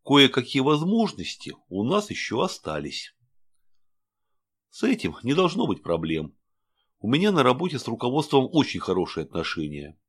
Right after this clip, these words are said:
Смену я себе подготовил, а главного инженера предупредил заранее.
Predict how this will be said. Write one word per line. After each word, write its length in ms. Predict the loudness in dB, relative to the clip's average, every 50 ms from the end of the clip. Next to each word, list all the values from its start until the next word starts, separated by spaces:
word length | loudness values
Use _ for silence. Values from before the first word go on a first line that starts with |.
| _ _ _ _ _ _
Смену 320 | -8 -2 2 2 4 4
я 120 | 2 2 0
себе 220 | 0 -2 -4 -4
подготовил, 760 | -4 -4 -4 -2 -2 -2 -2 0 -2 0 0 -2 -2 -4 -6 _ _ _ _ _ _ _ _ _ _
а 120 | -4 -2
главного 420 | 0 2 4 4 4 4 4 2 2
инженера 480 | 0 0 -2 -2 0 2 4 4 2
предупредил 540 | 2 0 -2 -2 -2 -2 -2 -2 0 0 0
заранее. 640 | 2 2 2 2 2 -2 -4 -6 -8 -8 -10 -12 _